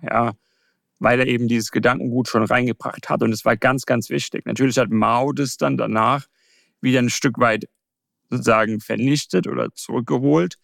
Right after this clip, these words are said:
aber es war immer noch präsent. Und wer das später aufgegriffen hat, das war Deng Xiaoping. Mit dem beschäftige ich mich übrigens gerade, da lese ich jetzt gerade ein Buch, so ein bisschen mit seiner Südchina-Reise, weil ich ja hier auch in Südchina bin, das interessant finde.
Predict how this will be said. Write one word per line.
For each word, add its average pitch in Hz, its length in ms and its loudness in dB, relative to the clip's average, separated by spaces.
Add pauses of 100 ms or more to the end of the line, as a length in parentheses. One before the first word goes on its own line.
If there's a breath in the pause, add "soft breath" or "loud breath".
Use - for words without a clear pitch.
(220)
aber 113 220 0
es 107 160 -4
war 123 160 2 (160)
immer 139 240 2
noch 120 220 -2
präsent. 113 560 0 (420 soft breath)
Und 113 180 4
wer 117 100 4
das 117 140 0
später - 400 -4
aufgegriffen 143 720 0
hat, 104 300 -2 (440)
das - 300 -2
war 113 160 4
Deng 113 220 0
Xiaoping. 123 560 -2 (320 soft breath)
Mit 147 140 -2
dem 151 120 4
beschäftige 139 480 2
ich 110 60 0
mich 120 160 -2
übrigens - 320 -10
gerade, 143 300 2
da 123 60 2
lese 120 240 -2
ich 113 60 -8
jetzt 147 220 -4
gerade 131 240 2
ein 113 120 -4
Buch, 139 320 -4 (420 soft breath)
so - 160 -6
ein 113 80 4
bisschen 120 300 0
mit 107 120 0
seiner 110 260 2
Südchina-Reise, 120 760 0
weil 120 100 2
ich 117 80 -4
ja 117 60 -4
hier 120 120 0
auch 123 60 -4
in 123 80 -2
Südchina 120 460 0
bin, 123 240 0
das 117 140 -4
interessant 113 420 0
finde. 117 440 2